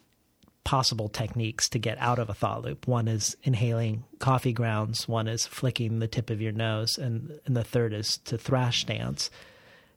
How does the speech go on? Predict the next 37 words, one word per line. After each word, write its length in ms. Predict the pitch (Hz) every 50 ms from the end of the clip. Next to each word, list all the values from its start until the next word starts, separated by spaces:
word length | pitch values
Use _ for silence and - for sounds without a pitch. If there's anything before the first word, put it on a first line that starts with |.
| _ _ - -
And 160 | 131 123 127
I 80 | 135
was 380 | 135 135 127 123 113 - - - _ _ _ _ _ _ _ _ _ _ _ -
first 320 | - - 156 151 147 -
just 180 | - 151 - -
wanting 240 | 131 127 123 117 113
to 40 | 113
hear 160 | 107 123 120
what 160 | 117 113 110
a 60 | 107
thought 340 | - - - 120 117 113 104
loop 240 | 120 113 110 - - -
is, 480 | 123 123 113 107 104 107 - - - - -
and 180 | 143 131 123 123
then 260 | 120 117 117 120 - - -
if 160 | - 123 - 123
you 80 | 117
could 140 | - 123 -
talk 280 | - 120 120 - - -
maybe 220 | 117 113 110 117
a 80 | 107 104
little 260 | 107 110 110 113 107
bit 160 | 110 113 110
about 420 | 113 - 110 110 110 - - _
the 240 | - 120 117 - -
interventions 640 | - 120 117 123 113 113 110 127 120 - 131 117 -
that 100 | - 120
you 100 | 117 117
do 160 | 110 113 110 110
and, 220 | 110 107 120 - - -
and 220 | 120 113 120 - _ _ _ _ _ -
how 300 | - - - 127 127 117
or 160 | 117 110 113
why 240 | 104 101 98 110 131
you 140 | 135 131
think 260 | 110 - 127 127 113 -
they, 200 | 151 - -